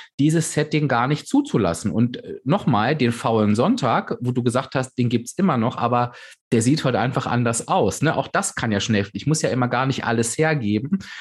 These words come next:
aber vielleicht sind so gewisse alte Verhaltensweisen, die ich vielleicht selber mit irgendwas verbinde. Ich glaub, viele kennen dieses Gefühl von, "Ich lass mich gehen", und da gehört ja oft dann auch Essen mit dazu, dass ich sage, "Nö, das lass ich gar nicht zu. Ich definiere meinen faulen Tag heute, heute anders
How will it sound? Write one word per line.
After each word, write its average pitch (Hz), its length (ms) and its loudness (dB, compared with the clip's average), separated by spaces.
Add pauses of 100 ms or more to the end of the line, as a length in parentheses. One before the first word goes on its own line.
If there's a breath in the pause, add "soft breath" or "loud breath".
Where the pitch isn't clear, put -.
(200 loud breath)
aber 123 160 0
vielleicht 180 360 0
sind 180 120 0
so 156 160 -2
gewisse 208 680 0
alte 185 280 0
Verhaltensweisen, 165 1080 0 (480 loud breath)
die 170 140 -2
ich 165 120 -2
vielleicht 156 280 -2
selber 190 260 4
mit 165 140 2
irgendwas 156 420 2
verbinde. 151 920 0
Ich 78 160 -8
glaub, 120 220 -4
viele 143 280 -2
kennen 143 300 0
dieses 135 240 -2
Gefühl 135 260 -4
von, 131 180 0
"Ich 117 120 -2
lass 127 200 0
mich 110 240 0
gehen", 185 320 2
und 143 80 2
da 117 80 2
gehört 123 200 0
ja 131 100 2
oft 113 180 -2
dann 123 80 2
auch 110 100 0
Essen 156 260 2
mit 156 160 0
dazu, 151 420 -2 (220 loud breath)
dass 120 120 -2
ich 127 120 -2
sage, 120 260 0
"Nö, 110 120 2
das 113 180 -2
lass 110 140 0
ich 113 120 -6
gar 95 160 0
nicht 101 220 0
zu. 120 400 0 (260 soft breath)
Ich - 260 -4 (340 loud breath)
definiere 123 500 4
meinen 113 220 2
faulen 113 340 2
Tag 110 280 0
heute, 101 400 2
heute 104 240 0
anders 90 540 -2